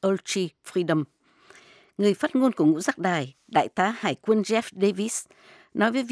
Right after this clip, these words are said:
O A hôm thứ Hai rằng các cuộc diễn tập diễn ra là để bảo đảm Hoa Kỳ có thể thực thi các nghĩa vụ của mình là bảo vệ Hàn Quốc chống bất cứ hành động hiếu chiến tiềm tàng nào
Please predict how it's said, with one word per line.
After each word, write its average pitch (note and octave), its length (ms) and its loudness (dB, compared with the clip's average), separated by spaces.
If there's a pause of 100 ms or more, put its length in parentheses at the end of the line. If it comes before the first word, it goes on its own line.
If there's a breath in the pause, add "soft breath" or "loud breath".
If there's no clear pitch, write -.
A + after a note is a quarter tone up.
(120)
O A#3 120 2
A A3+ 60 4 (100)
hôm G#3+ 140 -2
thứ A#3+ 140 -4
Hai A3+ 260 -4
rằng D#3 280 -2 (440 loud breath)
các - 160 -4
cuộc - 200 -4
diễn F3 200 0
tập - 220 0
diễn E3 240 -2
ra A3 360 -2
là D3+ 120 -6
để C#3 140 0
bảo C#3+ 200 -2
đảm C#3+ 280 -2 (380 soft breath)
Hoa B3+ 140 -2 (100)
Kỳ E3+ 140 0
có - 120 -4
thể F3 220 0
thực - 200 -14
thi A3+ 140 2
các - 220 -4
nghĩa F#3+ 160 4
vụ F#3 160 0
của - 120 -4
mình D#3 280 6 (380 soft breath)
là D3+ 120 -2
bảo C#3 240 4
vệ E3 220 0
Hàn D#3 240 0
Quốc A3+ 260 -2 (180)
chống A3 280 -2
bất - 240 -4
cứ A3 240 -4
hành D#3 220 4
động C#3 200 -2
hiếu F#3+ 220 2
chiến G3+ 280 0
tiềm E3 260 4
tàng C#3+ 280 0
nào C#3 200 0